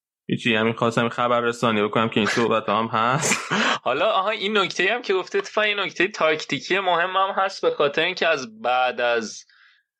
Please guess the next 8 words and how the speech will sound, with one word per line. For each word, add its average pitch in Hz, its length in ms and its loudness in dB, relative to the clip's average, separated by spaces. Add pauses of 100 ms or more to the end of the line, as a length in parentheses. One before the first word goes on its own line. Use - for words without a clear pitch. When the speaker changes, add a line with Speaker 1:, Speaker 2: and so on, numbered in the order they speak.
(160)
Speaker 2:
اه، 117 420 2
لا-، 120 300 2 (240)
شروع 123 380 2
مجدد، 127 1000 0 (200)
ببین 185 220 0
مدت‌ها 165 840 0
از، 127 440 -4
اه، 127 340 2